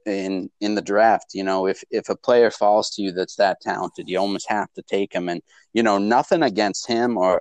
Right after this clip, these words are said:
or him not producing in that role. I think it's just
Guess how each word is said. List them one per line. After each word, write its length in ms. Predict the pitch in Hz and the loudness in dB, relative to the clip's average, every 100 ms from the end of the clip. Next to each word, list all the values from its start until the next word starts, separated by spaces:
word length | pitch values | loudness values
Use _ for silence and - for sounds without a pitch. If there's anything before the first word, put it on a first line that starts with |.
| - | 2
or 300 | 104 90 85 | 4 4 2
him 260 | 127 110 | 0 0
not 260 | 107 107 98 | 2 0 -2
producing 480 | 110 90 95 98 104 | -6 -6 -4 -4 -4
in 160 | 95 95 | -4 -4
that 260 | 95 - | -4 -4
role. 340 | - 95 98 92 | 0 4 4 6
I 120 | 87 | 4
think 260 | - 101 - | 2 -4 -4
it's 220 | 80 - | -6 -6
just 380 | 90 90 - | 0 0 0